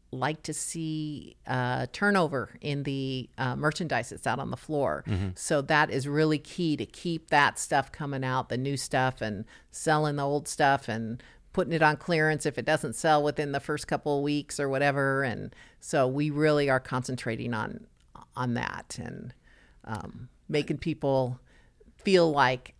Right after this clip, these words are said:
Speaker 1: you know, here's good quality stuff you can get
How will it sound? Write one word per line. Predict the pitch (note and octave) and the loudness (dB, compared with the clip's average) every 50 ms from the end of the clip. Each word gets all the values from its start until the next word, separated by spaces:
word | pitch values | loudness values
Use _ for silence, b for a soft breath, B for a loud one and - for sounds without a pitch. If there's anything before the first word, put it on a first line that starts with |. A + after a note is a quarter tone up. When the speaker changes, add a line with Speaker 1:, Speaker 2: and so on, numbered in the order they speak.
| - _ - | -20 _ -8
Speaker 1:
you | D#3 D3 D3 | -6 -4 -2
know, | C#3 B2+ B2 B2 B2 A2+ A2 - _ - B3+ D3+ C#3 - - | 0 0 0 0 -2 -4 -6 -10 _ -16 -16 -16 -16 -12 -12
here's | D3+ - - G3 G3 F#3+ F#3+ G3+ - - - - - - - | -10 -8 -2 6 8 8 8 8 4 0 -8 -10 -18 -8 4
good | - F#3 F#3 F3+ | 6 6 6 6
quality | - - F#3 E3 E3 D#3+ D#3 D3 | 4 4 6 6 6 4 2 0
stuff | C3 - - E3 C#3 C3 - | -4 -4 0 0 0 0 -2
you | C3+ B2 | -8 -6
can | - C3+ C3 C#3 | -6 -6 -6 -2
get | B2+ C3+ B2+ A#2+ A#2 A#2 - | 0 2 2 4 2 0 0